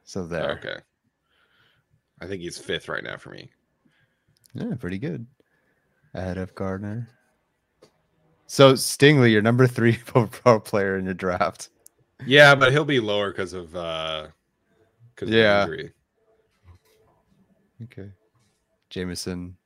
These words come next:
Speaker 1: seventeenth. But I get it for the Chargers. It's not like
Speaker 2: Yeah. Okay, Edwin Martinez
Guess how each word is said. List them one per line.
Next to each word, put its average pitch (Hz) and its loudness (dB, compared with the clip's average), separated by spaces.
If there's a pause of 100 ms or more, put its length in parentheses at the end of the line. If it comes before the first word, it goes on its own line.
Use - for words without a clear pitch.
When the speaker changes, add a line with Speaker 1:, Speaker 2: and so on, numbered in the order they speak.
(100)
Speaker 1:
seventeenth. 90 -12 (2500)
But 165 10
I 156 10
get 120 4
it 92 0
for 95 -8
the 98 0
Chargers. 80 -6
It's - -18
not 85 -10
like 85 -14
Speaker 2:
Yeah. 57 -10 (2250)
Okay, 101 -2
Edwin 113 0
Martinez 104 -4